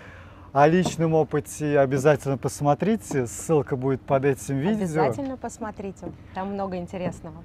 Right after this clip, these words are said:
Speaker 1: Да, а сегодня нам Зара покажет Дубай с другой стороны.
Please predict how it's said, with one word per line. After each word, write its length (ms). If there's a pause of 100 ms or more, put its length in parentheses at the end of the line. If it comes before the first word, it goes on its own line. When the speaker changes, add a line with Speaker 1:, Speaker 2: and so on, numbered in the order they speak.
(360)
Speaker 1:
Да, 360
а 120
сегодня 440
нам 220
Зара 320
покажет 580
Дубай 320
с 60
другой 380
стороны. 400